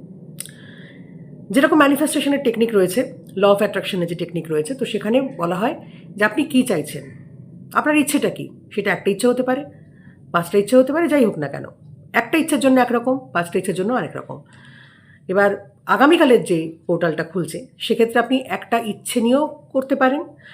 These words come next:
আপনি আটটা ইচ্ছে নিয়েও ভাবতে পারেন। এবার করণীয় কী, আপনার ইচ্ছেটা কী, সেটা একটা পরিষ্কার করে আপনাকে ভাবতে হবে, ভাবার পরে লিখতে হবে।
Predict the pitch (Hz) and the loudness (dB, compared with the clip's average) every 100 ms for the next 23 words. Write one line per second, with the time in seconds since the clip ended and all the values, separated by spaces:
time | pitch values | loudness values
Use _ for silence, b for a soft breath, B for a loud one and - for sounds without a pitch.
0 | B B 190 214 220 185 202 - 226 220 | B B 0 0 -2 0 -2 0 0 0
1 | - 233 247 294 - - - 185 - 147 | -2 0 2 0 -2 -14 -6 -4 -2 -4
2 | - - - - _ _ _ _ b b | -6 -12 -16 -20 _ _ _ _ b b
3 | 180 208 208 - _ _ - 254 294 320 | -2 -2 -2 -10 _ _ 6 6 6 4
4 | - 330 349 - - 254 320 247 233 269 | 2 -2 -4 -8 -4 2 2 2 0 -2
5 | 240 294 285 254 214 269 262 247 - 277 | 0 -2 -4 -2 -2 -4 -4 -4 -2 2
6 | 262 254 220 214 196 190 180 165 - 147 | 2 2 0 0 -2 -4 -2 -4 -4 -6
7 | 135 - - b b 180 185 202 214 202 | -6 -10 -14 b b 0 2 2 0 0
8 | 196 240 269 233 233 | -2 -4 -2 0 -2